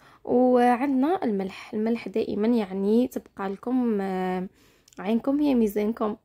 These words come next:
<laughs> ما نقدرش نقول لكم الملح قداه تحطوا. المهم لهنا، آه، نحطوا الحليب هو الاول كما راكم تشوفوا. آه، ماما راهي تعجن في ال-، الكسره هذه، آه، تحاول تلمها غير بشويه. حطت فيها ايضا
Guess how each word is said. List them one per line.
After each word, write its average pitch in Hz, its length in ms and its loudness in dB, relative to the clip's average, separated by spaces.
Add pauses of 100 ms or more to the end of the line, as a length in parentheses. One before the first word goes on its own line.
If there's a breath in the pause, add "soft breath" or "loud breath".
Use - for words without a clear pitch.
<laughs> - 200 -12
ما 226 80 2
نقدرش 254 300 0
نقول 233 180 2
لكم 226 240 -4
الملح 220 260 0
قداه 240 300 -2
تحطوا. 208 420 -10 (500 loud breath)
المهم 330 320 6
لهنا، 269 480 2
آه، 226 340 0
نحطوا 233 580 -4
الحليب 233 440 0
هو 247 160 4
الاول 208 440 2 (320 soft breath)
كما 254 160 0
راكم 226 200 -4
تشوفوا. 294 540 -2 (100)
آه، 226 400 -2
ماما 214 320 -2
راهي 214 180 -2
تعجن 220 440 -4
في 226 280 -2 (100)
ال-، 208 220 0
الكسره 196 540 -2
هذه، 247 460 2 (1700 loud breath)
آه، 226 260 4
تحاول 277 520 0
تلمها 233 520 0
غير 247 280 2
بشويه. 220 680 -2
حطت - 380 -6
فيها 220 400 -6
ايضا 233 260 0